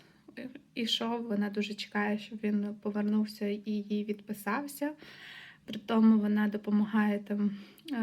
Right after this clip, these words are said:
вона в місті, і там є люди, яким потрібна допомога. Е, там мають певні проблеми з здоров'ям, вона паралельно допомагає їм. І хочеться саме такі історії лишати на каналі, е,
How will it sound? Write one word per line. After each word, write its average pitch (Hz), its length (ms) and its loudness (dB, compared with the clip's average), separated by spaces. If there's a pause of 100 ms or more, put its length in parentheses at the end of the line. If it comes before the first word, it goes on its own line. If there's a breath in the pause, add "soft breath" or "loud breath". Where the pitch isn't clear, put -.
(180)
вона 214 300 4
в 214 40 2
місті, 247 540 0
і 226 200 -2
там 220 260 2
є 214 120 4
люди, 214 340 0
яким 202 320 -2
потрібна 208 500 -2
допомога. 208 760 -2
Е, 233 80 -10 (1200 loud breath)
там 208 140 0
мають 214 340 2
певні 214 280 4
проблеми 208 460 0
з 208 40 -6
здоров'ям, 214 540 0
вона 214 240 0
паралельно 208 560 0
допомагає 202 760 -4
їм. 220 420 0 (540 loud breath)
І 226 320 2
хочеться 220 560 -4
саме 208 540 2 (440 loud breath)
такі 214 360 2
історії 226 640 0
лишати 208 540 2
на 208 120 -2
каналі, 214 520 0
е, 214 180 0